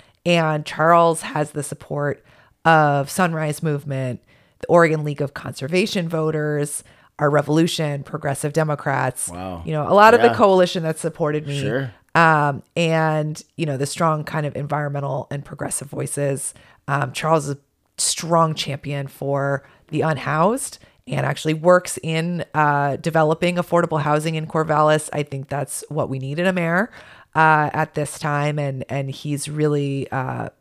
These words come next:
Speaker 1: just a, <laughs> a wonderful person.
Speaker 2: I don't appreciate how your vocal cords are trying to silence you.
Speaker 1: Yeah, well, I don't, I've just, I've been,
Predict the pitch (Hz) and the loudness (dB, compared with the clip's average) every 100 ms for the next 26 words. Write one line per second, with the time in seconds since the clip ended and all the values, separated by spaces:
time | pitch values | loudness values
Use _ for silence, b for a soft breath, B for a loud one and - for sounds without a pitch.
0 | - - 175 175 147 117 - - - - | -4 -2 0 0 -2 -4 -8 -8 -8 -8
1 | 156 175 143 _ - - 156 170 165 147 | -4 -4 -6 _ -20 -8 -2 0 0 -4
2 | 139 - - 269 - 233 123 - 139 175 | -6 -8 -12 -12 -12 -12 -14 -6 0 2
3 | 247 254 208 185 170 165 131 139 117 123 | 2 2 0 2 2 2 2 0 2 0
4 | 131 123 - 117 110 - 113 107 98 98 | 0 -2 0 0 -2 -4 -2 -2 -4 -4
5 | 95 92 87 - 82 - 214 196 233 233 | -4 -4 -6 -8 -4 0 2 4 6 6
6 | 226 - 202 269 - - 208 190 233 233 | 4 0 -2 -2 -2 -2 -2 -2 -4 -6
7 | - 196 190 214 240 | -2 -2 0 -2 -4